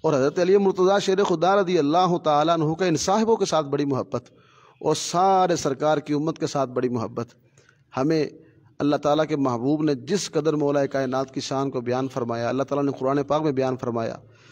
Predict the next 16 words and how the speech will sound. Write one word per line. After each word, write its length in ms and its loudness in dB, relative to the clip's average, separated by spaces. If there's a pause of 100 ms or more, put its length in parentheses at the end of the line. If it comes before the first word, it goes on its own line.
(520)
हज़रत 380 2
अली 240 4
मुर्तज़ा 480 2
शेर 260 2
खुदा 420 2
रज़ी 260 2
अल्लाह 420 2
तआला 320 2
अन्हु 360 2
वाकई 460 0
ही 320 0
उन 260 2
औसाफ 540 2
के 160 -2
हामिल 360 2
थे। 220 0